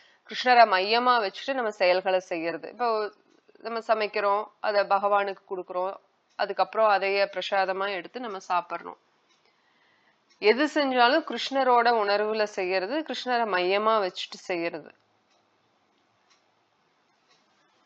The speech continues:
சம்பந்த அபிதய பிரயோஜனம். சரி, இதனோட பிரயோஜனம் என்ன அப்படின்னா, கிருஷ்ணரை அடையறது. கிருஷ்ணரை அடைஞ்சதுக்கு அப்புறம் என்ன பண்றோம்? திருநாடு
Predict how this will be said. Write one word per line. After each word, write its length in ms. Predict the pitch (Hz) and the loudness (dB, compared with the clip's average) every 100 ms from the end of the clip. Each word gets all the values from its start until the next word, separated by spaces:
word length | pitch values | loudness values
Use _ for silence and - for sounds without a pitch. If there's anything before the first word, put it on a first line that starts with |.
| _ _ _ _ - _ _ _ - | _ _ _ _ -20 _ _ _ -20
சம்பந்த 640 | - - 233 247 277 262 277 359 - - _ _ - | -6 2 2 4 2 4 8 8 6 -10 _ _ -4
அபிதய 440 | 214 233 233 240 311 330 | -2 0 0 4 4 4
பிரயோஜனம். 680 | 247 240 247 240 220 202 - | 2 4 4 2 -2 -6 -10
சரி, 260 | - 349 311 | -4 0 2
இதனோட 300 | 294 277 262 240 | 2 2 2 2
பிரயோஜனம் 600 | 254 277 330 294 294 254 196 | 2 6 6 6 2 -4 -4
என்ன 240 | 202 208 208 196 | -4 -2 -2 -4
அப்படின்னா, 460 | - 190 190 175 233 320 | -8 -14 -12 -10 -8 -8
கிருஷ்ணரை 420 | 262 - 254 247 254 | -10 -8 -2 2 2
அடையறது. 560 | 185 196 214 208 190 202 330 - _ _ _ _ _ _ _ _ _ _ | 2 2 2 0 -2 -4 -6 -8 _ _ _ _ _ _ _ _ _ _
கிருஷ்ணரை 420 | - 349 440 466 440 | -4 -2 2 6 6
அடைஞ்சதுக்கு 520 | 285 320 330 294 277 | 6 2 -2 -4 -6
அப்புறம் 220 | 247 311 | -6 -4
என்ன 220 | 240 247 | -4 -4
பண்றோம்? 440 | 247 214 208 202 202 | -6 -6 -6 -8 -8
திருநாடு 500 | 214 220 220 220 | -6 -4 -2 -2